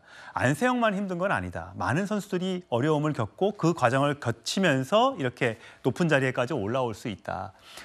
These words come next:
누가 대표팀에 등, 들어가라고 등 떠미는 적 없지 않느냐"라고 얘기하면서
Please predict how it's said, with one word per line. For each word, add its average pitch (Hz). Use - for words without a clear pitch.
누가 180
대표팀에 233
등, 180
들어가라고 202
등 143
떠미는 226
적 196
없지 -
않느냐"라고 104
얘기하면서 110